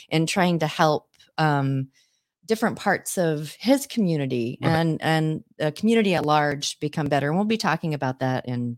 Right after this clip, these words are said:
Speaker 2: That's,
Speaker 1: just
Speaker 2: yeah,
Speaker 1: a
Speaker 2: that's
Speaker 1: bit.
Speaker 2: really what prompted us to kinda reach out to Brett this time. And, and we talk to Brett regularly. He's, uh,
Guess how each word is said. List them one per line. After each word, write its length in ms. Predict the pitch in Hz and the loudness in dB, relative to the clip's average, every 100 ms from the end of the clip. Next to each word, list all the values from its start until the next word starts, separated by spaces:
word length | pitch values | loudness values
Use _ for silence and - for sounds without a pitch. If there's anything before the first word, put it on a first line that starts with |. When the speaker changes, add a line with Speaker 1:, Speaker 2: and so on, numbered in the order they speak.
| - | -4
Speaker 2:
That's, 360 | 135 127 123 123 | 0 2 2 0
Speaker 1:
just 120 | - | 2
Speaker 2:
yeah, 200 | 170 113 | 6 6
Speaker 1:
a 20 | |
Speaker 2:
that's 200 | 123 135 | 6 4
Speaker 1:
bit. 60 | 117 | 4
Speaker 2:
really 160 | 123 | 4
what 220 | 110 101 - | 4 2 0
prompted 320 | 107 98 104 | -2 0 -2
us 100 | 98 | -2
to 340 | - 98 92 90 | 0 2 2 0
kinda 200 | - 104 | -2 0
reach 220 | 98 90 | 0 0
out 160 | 101 92 | -2 -4
to 60 | 98 | -4
Brett 220 | 101 92 | -4 -2
this 180 | 95 - | -4 -4
time. 300 | 101 92 95 | -2 -2 -2
And, 160 | 90 - - _ - | -4 -8 -20 _ 0
and 80 | 123 | 4
we 120 | 143 | 6
talk 180 | 120 98 | 6 2
to 80 | 104 | 2
Brett 160 | 98 98 | 0 2
regularly. 480 | 90 87 90 92 92 | 0 0 2 2 2
He's, 340 | 98 92 - | 0 0 0
uh, 180 | 95 | 0